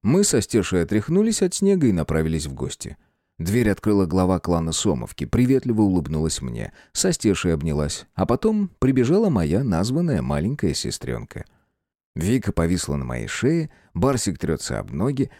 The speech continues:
Лай разбесился и пару раз гавкнул от переполняющих его чувств. Приятная домашняя атмосфера, даже в малознакомом доме почувствовал себя свободно. Правда, глава семейства отсутствует, отправился в Европу для заключения контрактов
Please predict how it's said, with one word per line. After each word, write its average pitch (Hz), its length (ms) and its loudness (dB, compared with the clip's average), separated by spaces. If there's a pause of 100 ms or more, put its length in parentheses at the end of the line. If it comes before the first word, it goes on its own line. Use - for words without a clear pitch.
Лай 113 320 4
разбесился 98 760 2
и 82 80 2
пару 92 260 2
раз 95 220 2
гавкнул 95 580 2
от 92 100 0
переполняющих 80 840 -2
его 69 200 -2
чувств. - 420 -10 (440)
Приятная 123 460 2
домашняя 107 480 0
атмосфера, 78 600 -4
даже 117 340 0
в 87 100 -2
малознакомом 76 840 -2
доме 123 300 2
почувствовал 73 580 -4
себя 64 240 -6
свободно. 58 580 -8 (480)
Правда, 190 540 4
глава 101 320 2
семейства 98 500 0
отсутствует, - 720 -2
отправился 85 640 0
в - 20 -2
Европу 87 540 2
для 65 180 -4
заключения 76 580 -4
контрактов 82 680 -4